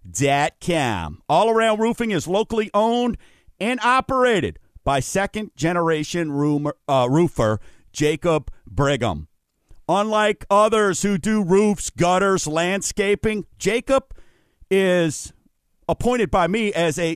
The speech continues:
shingleologist. This is all Jacob does. You need someone who knows how to deal with insurance, like we were talking about with Donnie before? He knows. He's not scared. All Around Roofing has the exclusive roof system.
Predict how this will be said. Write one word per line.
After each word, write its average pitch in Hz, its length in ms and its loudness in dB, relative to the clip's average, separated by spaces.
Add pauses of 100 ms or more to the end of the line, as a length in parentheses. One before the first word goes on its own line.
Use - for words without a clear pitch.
(160)
shingleologist. 190 1200 -2 (1000)
This 208 160 -2
is 226 140 0
all 226 260 2
Jacob 220 420 0
does. 120 480 0
You 170 160 -2
need 226 180 -2
someone 233 360 0
who 208 80 4
knows 214 280 2
how 233 120 2
to 214 80 0
deal 220 240 2
with 202 80 2
insurance, 233 500 -2
like 196 160 -2
we 208 60 0
were 196 80 2
talking 214 320 -2
about 208 200 2
with 196 140 -2
Donnie 208 280 0
before? 214 520 2 (400)
He 262 160 0
knows. 247 540 2 (280)
He's 180 200 -8
not 240 180 0
scared. 240 540 0 (360)
All 208 200 4
Around 214 300 2
Roofing 220 360 0
has 190 300 0
the 196 280 -4
exclusive 226 920 -2 (320)
roof 175 260 0
system. 135 600 -2